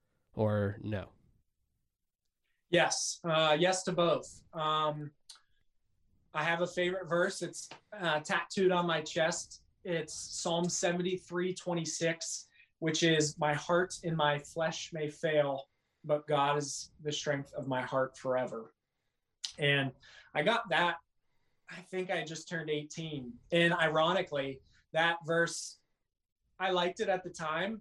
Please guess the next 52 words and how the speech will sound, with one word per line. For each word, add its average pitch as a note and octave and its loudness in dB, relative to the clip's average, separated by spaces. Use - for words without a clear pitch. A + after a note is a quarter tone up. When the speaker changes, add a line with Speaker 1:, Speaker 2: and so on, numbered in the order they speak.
Speaker 2:
but D#3+ 0
when E3 -4
I E3 -2
was D#3 -6
telling E3 -2
you D#3+ -6
about D3 2
leaving D#3+ -10
CrossFit D3+ -2
for C#3+ -4
needing D3+ -4
to C#3+ -8
work C#3+ 2
on C#3 0
some - -4
other C#3 0
personal D3 -4
things, D#3+ -4
uh, C#3 4
that D3+ 0
verse D3 0
just - -10
became C#3+ -4
more D3+ 0
and C#3+ -8
more D3 -2
and C#3+ -10
more C#3 -6
relevant C3 -4
and C#3 -2
important C3+ -2
to - -10
my B2 0
life. B2 0
So, B2 -4
so - -8
that's C3 -2
been B2+ -10
cool. A#2 -4
So G#3 4
that's, G#3+ 2
I'd G3 2
say, F3 2
my F3 2
favorite E3+ -2
verse, D3+ -8
if - -8
I C#3+ -4
had D3 -4
to D3+ -8
pick D3 -12
one, B2 -4